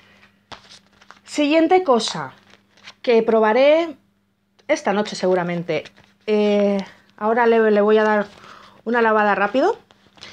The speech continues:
Es una toalla desmaquillante. No le tengo mucha fe,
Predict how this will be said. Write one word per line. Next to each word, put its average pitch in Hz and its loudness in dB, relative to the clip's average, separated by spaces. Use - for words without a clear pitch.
Es 262 0
una 320 2
toalla 269 2
desmaquillante. 202 -2
No 330 2
le 392 2
tengo 311 2
mucha 269 -2
fe, 269 -2